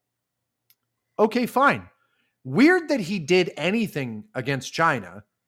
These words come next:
because I remember Democrats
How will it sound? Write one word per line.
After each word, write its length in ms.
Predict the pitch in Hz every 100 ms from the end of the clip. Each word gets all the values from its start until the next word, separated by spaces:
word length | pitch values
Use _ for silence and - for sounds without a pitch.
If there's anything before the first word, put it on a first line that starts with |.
| _ _ -
because 580 | 170 160 156 151 147 -
I 120 | 139
remember 500 | 147 151 160 220 180
Democrats 800 | 143 160 147 143 151 135 135 -